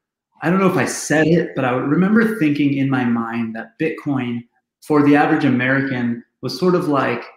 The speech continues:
you know, marginally better, marginally different than our normal way of working with money. Because in my mind, it's like, "Oh, it's digital money," but in our minds, our money is digital already.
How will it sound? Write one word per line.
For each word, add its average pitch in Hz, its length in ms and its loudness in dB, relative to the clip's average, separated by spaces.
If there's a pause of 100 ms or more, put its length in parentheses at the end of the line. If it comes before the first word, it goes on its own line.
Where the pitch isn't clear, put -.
you 147 120 -4
know, 120 200 -4 (280)
marginally 156 840 2
better, 135 420 0
marginally 135 640 0
different 120 440 -8
than 110 240 -6 (100)
our 113 200 -10
normal 120 440 -10
way 113 180 -8
of - 80 -10 (100)
working - 320 -14
with - 180 -20
money. 160 320 6
Because 135 280 -4
in 127 60 -6
my 123 120 -6
mind, 147 240 4
it's - 120 0
like, - 120 -20
"Oh, 190 160 2
it's - 160 -2
digital 151 420 2
money," 180 340 4
but 135 220 0
in 185 100 -2
our 165 200 2
minds, 165 340 2
our 165 180 0
money 147 280 0
is 143 100 -2
digital 143 420 -2
already. 143 540 2